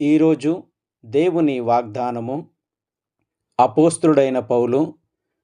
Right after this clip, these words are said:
తెస్సలోనికలకు రాసినటువంటి మొదటి పత్రిక ఐదవ అధ్యాయము పదునాలుగవ వచనము. "సహోదరులారా,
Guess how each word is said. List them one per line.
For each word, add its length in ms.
తెస్సలోనికలకు 840
రాసినటువంటి 680
మొదటి 380
పత్రిక 640
ఐదవ 600
అధ్యాయము 800
పదునాలుగవ 880
వచనము. 760
"సహోదరులారా, 1200